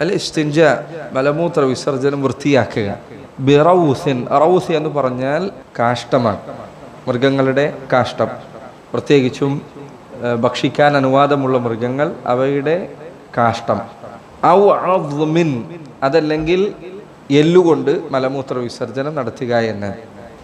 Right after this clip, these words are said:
ഔ ത്വആമിൻ, അതല്ലെങ്കിൽ ഭക്ഷണം കൊണ്ട് മലമൂത്ര വിസർജനം വൃത്തിയാക്കുക എന്നത്. മൂന്ന് കാര്യം പറഞ്ഞു. ഇതൊക്കെ ഒന്ന്, കാഷ്ടങ്ങൾ കൊണ്ട് വൃത്തിയാക്കരുത്. രണ്ട്, എല്ലുകൾ കൊണ്ട് വൃത്തിയാക്കരുത്. മൂന്ന്,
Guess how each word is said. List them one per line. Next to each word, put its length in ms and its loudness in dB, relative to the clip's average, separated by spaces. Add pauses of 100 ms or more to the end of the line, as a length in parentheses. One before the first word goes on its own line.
(120)
ഔ 180 6
ത്വആമിൻ, 800 2
അതല്ലെങ്കിൽ 500 0
ഭക്ഷണം 520 -2
കൊണ്ട് 320 -4 (180)
മലമൂത്ര 480 -2
വിസർജനം 520 -4
വൃത്തിയാക്കുക 640 2
എന്നത്. 420 -2
മൂന്ന് 220 2
കാര്യം 260 4
പറഞ്ഞു. 400 -4
ഇതൊക്കെ 280 -6 (300)
ഒന്ന്, 320 0 (480)
കാഷ്ടങ്ങൾ 500 0
കൊണ്ട് 220 -2
വൃത്തിയാക്കരുത്. 560 -4 (100)
രണ്ട്, 380 0 (340)
എല്ലുകൾ 380 2
കൊണ്ട് 200 -2
വൃത്തിയാക്കരുത്. 480 -4
മൂന്ന്, 340 0